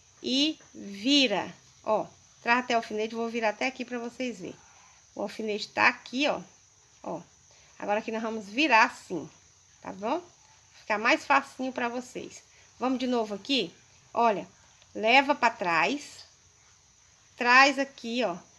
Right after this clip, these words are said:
pra cima. Vamos virar assim. E aqui nós vamos só virar assim, ó. Viremos. Centralizar aqui o meinho aqui, onde nós marcou aqui, ó, o meinho,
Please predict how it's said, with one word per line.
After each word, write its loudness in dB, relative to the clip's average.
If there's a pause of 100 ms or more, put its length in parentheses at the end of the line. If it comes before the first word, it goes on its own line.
pra -2
cima. -6 (760)
Vamos -8
virar -2
assim. -8 (460)
E -2
aqui 0
nós 0
vamos -4
só 0 (180)
virar 2
assim, -8
ó. -14 (1120)
Viremos. -4 (960)
Centralizar 2
aqui -4
o -2
meinho 2
aqui, -6
onde -4
nós -4
marcou -4
aqui, -6
ó, 0
o -4
meinho, -2